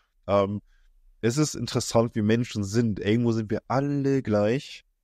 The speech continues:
in vielen Bereichen und irgendwo sind wir so heftig unterschiedlich aufgrund von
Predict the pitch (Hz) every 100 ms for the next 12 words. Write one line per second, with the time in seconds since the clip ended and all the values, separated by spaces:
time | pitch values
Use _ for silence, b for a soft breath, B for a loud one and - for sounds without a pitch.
0 | _ _ 104 104 - 113 107 104 95 104
1 | - 104 104 - 107 107 104 101 101 107
2 | 104 - - 135 - 127 - 104 110 110
3 | 101 101 - - 113 110 - 98 95 95